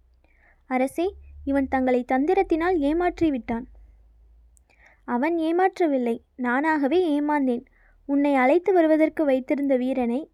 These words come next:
இவன் குதிரை மேலிருந்து தள்ளிவிட்டு அக்குதிரை மீது தான் ஏறிக்கொண்டு வந்ததை நான் கவனித்து விட்டேன்.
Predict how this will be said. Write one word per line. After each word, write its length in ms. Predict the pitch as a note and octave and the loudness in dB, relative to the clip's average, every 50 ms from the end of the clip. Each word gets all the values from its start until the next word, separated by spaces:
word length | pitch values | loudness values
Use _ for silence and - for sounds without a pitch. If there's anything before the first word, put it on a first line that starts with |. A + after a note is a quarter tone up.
| _ _ | _ _
இவன் 260 | C#4+ C#4 C#4+ C#4+ C4+ | -6 -4 -4 -4 -2
குதிரை 340 | - D4 C4+ F4 F#4+ G4 F#4+ | -4 -4 0 0 2 2 2
மேலிருந்து 580 | F4 E4 D#4+ D#4 D#4 D#4 D#4 E4+ F4+ F#4+ F4+ - | 0 0 0 2 2 2 2 2 0 0 0 2
தள்ளிவிட்டு 480 | C#4+ C4+ C#4 D4+ D#4 D4+ B3+ - E4 | 0 2 2 2 0 0 0 0 0
அக்குதிரை 500 | E4 D4+ C4 - D4 B3+ D#4+ D#4+ F4+ F#4 | 0 0 -2 -4 -4 -2 -2 -2 0 -2
மீது 280 | E4+ D#4+ D#4 D4 E4+ E4 | -2 -2 -2 -2 -4 -2
தான் 200 | - D4+ C#4+ C4+ | -2 -2 -2 0
ஏறிக்கொண்டு 560 | C4 C4 C4+ C#4+ D#4+ D#4+ - D4+ C#4+ C#4 C#4+ | -2 -2 -2 -2 -4 -4 -4 -4 -2 0 0
வந்ததை 420 | C4+ C4 B3 A#3+ B3 B3 D4 E4 - | 0 0 0 -2 -2 -2 -4 -4 -4
நான் 220 | - C#4 C4+ C4 B3+ | -6 -6 -4 -4 -2
கவனித்து 440 | B3+ A#3+ B3+ C#4+ D#4+ D#4+ - - C4 | -2 -2 -2 -2 -4 -6 -8 -8 -8
விட்டேன். 340 | B3+ A3+ - A#3 A3+ B3 | -8 -8 -8 -10 -10 -10